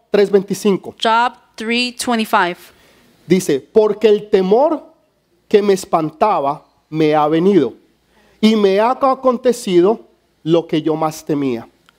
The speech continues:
Speaker 2: For the thing which I greatly feared is come upon me, and that which I was afraid of is come unto me.
Speaker 1: Quiero decirse una vez más.
Speaker 2: I want to tell you one more time.
Speaker 1: "Porque el temor que me espantaba me ha venido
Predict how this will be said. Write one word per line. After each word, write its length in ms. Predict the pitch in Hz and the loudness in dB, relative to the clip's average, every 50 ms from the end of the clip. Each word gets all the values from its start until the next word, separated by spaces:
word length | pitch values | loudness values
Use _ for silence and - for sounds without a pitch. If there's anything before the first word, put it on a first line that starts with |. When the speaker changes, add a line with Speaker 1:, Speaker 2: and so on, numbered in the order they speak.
| _ _ | _ _
Speaker 2:
For 200 | - - 240 233 | -6 -2 -2 0
the 120 | 226 233 233 | 0 -2 -4
thing 360 | 233 269 269 277 294 302 294 | -4 -2 -2 -2 -2 -2 -2
which 200 | 294 277 - - - | -4 -4 -4 -4 -4
I 120 | 220 220 | -4 -4
greatly 360 | 196 220 226 240 247 233 269 | -4 -4 -4 -4 -4 -6 -10
feared 460 | 254 - - 262 254 240 226 226 226 254 | -10 -8 -6 -2 0 0 0 -2 -4 -8
is 180 | - - - | -12 -12 -12
come 240 | - - 254 240 233 | -8 -4 -4 -2 -2
upon 400 | 240 - - 254 247 240 233 220 | -4 -2 -2 0 0 0 0 -2
me, 200 | 202 185 180 180 - - - - _ _ - | -4 -4 -6 -6 -8 -12 -18 -20 _ _ -2
and 160 | 220 208 202 | -2 0 0
that 240 | 220 214 208 202 208 | 0 0 0 -2 -4
which 220 | 240 240 - 240 | -8 -6 -4 -4
I 80 | 226 214 | -4 -2
was 160 | 208 208 202 | -4 -4 -6
afraid 440 | 196 - - - 262 277 285 269 240 | -8 -8 -4 -2 0 0 0 0 0
of 280 | 208 190 196 190 - - | 0 0 0 -2 -6 -10
is 180 | 208 196 - | -12 -12 -12
come 300 | - - 220 208 208 202 - - - | -6 -2 -2 -2 -2 -4 -6 -4 -2
unto 280 | 220 220 214 - - 202 | -2 -2 -2 -2 -2 -2
me. 280 | 180 170 160 170 202 - | -2 -2 -2 -4 -4 0
Speaker 1:
Quiero 440 | - 202 220 240 247 220 - - _ _ _ _ _ _ _ _ _ _ _ _ _ _ _ _ _ | 2 2 2 2 0 -2 -6 -12 _ _ _ _ _ _ _ _ _ _ _ _ _ _ _ _ _
decirse 360 | 151 151 - 220 202 - 220 208 | -2 0 0 0 0 2 0 0
una 180 | 202 196 180 180 | 2 2 2 0
vez 140 | 185 180 | 0 0
más. 320 | 175 147 123 - - - - _ | -2 -2 -4 -4 -10 -20 -12 _
Speaker 2:
I 60 | 233 220 | -6 -4
want 160 | 233 254 262 | -4 -4 -6
to 60 | 262 | -4
tell 180 | - 277 269 262 | -4 -2 -2 0
you 120 | 254 247 | 0 -2
one 80 | 233 220 | -2 -2
more 100 | 226 233 | -4 -4
time. 340 | - 233 202 180 175 180 175 - _ _ | -2 -2 -2 -2 -2 -4 -8 -14 _ _
Speaker 1:
"Porque 440 | - 233 214 220 214 214 - - 220 | 2 2 4 4 2 0 0 2 2
el 280 | 214 220 208 202 - - | 2 2 0 -2 -2 -2
temor 600 | 220 190 196 190 190 202 240 285 339 349 - - | 0 0 0 0 2 2 2 2 2 0 -2 -2
que 140 | 294 269 254 | -2 0 2
me 120 | 247 226 | 2 2
espantaba 1040 | 208 - - - - 196 180 170 170 - - 254 294 320 349 359 359 320 - - - - | 2 0 -4 -4 -2 -2 -2 -2 -4 -2 0 0 0 2 2 0 0 -2 -4 -10 -14 -6
me 200 | 156 160 160 156 | -2 0 0 2
ha 120 | 156 151 156 | 2 2 2
venido 480 | 165 170 202 262 269 185 135 107 90 | 2 2 2 2 2 2 0 -2 -6